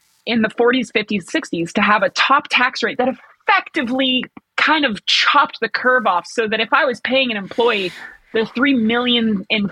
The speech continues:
first dollar, I would say, "Actually, this is all going to taxes.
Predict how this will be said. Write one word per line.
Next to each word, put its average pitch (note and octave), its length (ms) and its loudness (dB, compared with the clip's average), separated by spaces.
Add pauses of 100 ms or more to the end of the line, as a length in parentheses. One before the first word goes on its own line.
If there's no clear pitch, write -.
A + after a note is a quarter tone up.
(100)
first A3 440 -2
dollar, F#3+ 360 2
I F#3 80 2
would G#3 160 -4
say, G#3 280 -2 (280)
"Actually, G4 360 0
this G#4 160 0
is D4+ 60 2
all E4 200 4
going E4 180 2
to A3+ 60 -4
taxes. C#4 640 -4